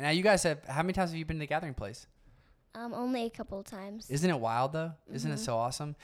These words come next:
Speaker 2: Yeah.
Speaker 1: It's so huge. It's so huge. It's so cool that we have a place like that here in Tulsa as well that,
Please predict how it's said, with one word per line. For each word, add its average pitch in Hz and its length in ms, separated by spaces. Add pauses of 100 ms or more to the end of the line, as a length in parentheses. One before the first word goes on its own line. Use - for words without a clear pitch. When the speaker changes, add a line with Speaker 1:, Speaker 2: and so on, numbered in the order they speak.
Speaker 2:
Yeah. 214 140
Speaker 1:
It's 185 140
so 196 160
huge. 151 640
It's - 120
so 170 140
huge. 156 300
It's 143 120
so 214 140
cool 180 240
that 156 80
we 139 100
have 135 180
a 131 40
place 139 260
like 131 160
that 113 160
here 117 240
in 113 420 (460)
Tulsa 135 440
as 117 220
well 117 600
that, 107 360